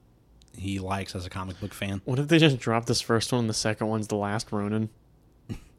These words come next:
Speaker 1: Jesus, just cut way forward. <laughs> Yeah. Remember that Last Ronin game that's in the works?
Speaker 2: Yeah.
Speaker 1: Oh, man, I can't wait for that. That'll be exciting.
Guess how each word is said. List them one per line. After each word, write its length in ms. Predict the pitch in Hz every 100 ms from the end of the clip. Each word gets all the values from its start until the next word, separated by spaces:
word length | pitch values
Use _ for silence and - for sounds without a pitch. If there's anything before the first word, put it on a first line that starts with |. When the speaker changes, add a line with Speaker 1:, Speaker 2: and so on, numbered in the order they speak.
| -
Speaker 1:
Jesus, 460 | 87 - 82 80 78
just 460 | 113 101 - - -
cut 280 | - 95
way 200 | 90 92
forward. 440 | 92 92 90 95 95 -
<laughs> 20 | - - - - - - _ -
Yeah. 100 | - - - - -
Remember 180 | 120 233
that 240 | 180 101
Last 240 | 104 131 117
Ronin 220 | 113 147
game 160 | 151 180
that's 140 | 170
in 60 | 185
the 60 |
works? 360 | 196 233 - - - _ _ _ -
Speaker 2:
Yeah. 260 | 127 151 160 - -
Speaker 1:
Oh, 160 | 80 78
man, 160 | 80
I 80 | 85
can't 180 | 92 85
wait 100 | 87
for 120 | -
that. 180 | 80 82 - _ _ - - _ _ _ -
That'll 160 | 85 87
be 80 |
exciting. 360 | 80 - 87 90